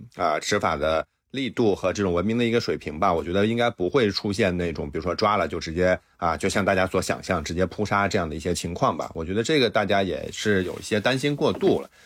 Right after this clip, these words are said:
那么另外一方面，就像我所说的，从爱护动物的角度来说的话，我们经常会说，如果你真的爱护动物，那你不是只说一些，“哦，我爱动物，你不要杀它。”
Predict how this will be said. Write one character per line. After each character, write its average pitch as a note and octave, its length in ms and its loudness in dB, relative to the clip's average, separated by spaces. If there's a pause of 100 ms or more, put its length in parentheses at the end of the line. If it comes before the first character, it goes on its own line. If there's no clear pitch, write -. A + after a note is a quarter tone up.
(140)
那 D#3 100 0
么 E3+ 60 0
另 G#3+ 160 4
外 F3 120 2
一 - 20 -2
方 A#2+ 160 -2
面， B2 120 2
就 B2 120 2
像 A2 200 2
我 F#2 160 2
所 F2 160 0
说 F#2+ 220 0
的， E2 160 2 (320)
从 A2 360 0 (100)
爱 C#3 160 0
护 B2 140 -4
动 D3 160 4
物 G#2 60 2
的 F#2+ 100 2
角 D#2 180 0
度 F#2 120 0
来 F2 120 4
说 G#2 180 2
的 G2 60 2
话， D#2+ 260 -4
我 F2 80 -4
们 F2 80 -6
经 B2+ 140 0
常 B2+ 140 2
会 A#2+ 100 4
说， A#2+ 180 2
如 A2+ 200 0
果 A#2+ 120 2
你 G#2 140 2
真 C3 180 0
的 C#3 80 2
爱 C#3 160 2
护 A#2 140 0
动 G#2+ 240 4
物， E2+ 180 0
那 F#2+ 120 0
你 F2+ 160 0
不 F2+ 200 -2
是 A#2 200 2
只 F#2+ 160 -2
说 C#3+ 260 2
一 B2+ 80 0
些 G2+ 240 0
，“哦， F#2 140 2
我 F2 160 0
爱 G2 180 2
动 F#2+ 220 2
物， F2 40 -2
你 E2 120 -6
不 F2+ 100 -4
要 E2+ 100 4
杀 E2+ 220 0
它。” E2+ 200 -2